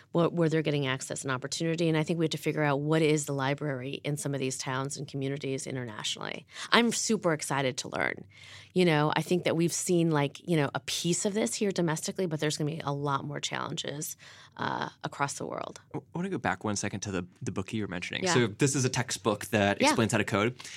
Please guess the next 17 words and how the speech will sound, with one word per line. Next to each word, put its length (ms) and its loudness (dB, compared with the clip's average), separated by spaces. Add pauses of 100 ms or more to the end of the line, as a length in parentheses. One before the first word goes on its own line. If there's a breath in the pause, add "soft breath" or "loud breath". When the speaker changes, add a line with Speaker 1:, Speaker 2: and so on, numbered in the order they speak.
(480 loud breath)
Speaker 2:
When 320 6
you 500 2
looked 420 0
at 520 2
the 140 -2
textbooks 480 -6
available 800 -4
and 100 -2
decided 320 0
that 100 0
you 120 -2
wanted 220 -4
to 120 -6
write 160 0
a 40 -2
book, 340 -4
what 300 2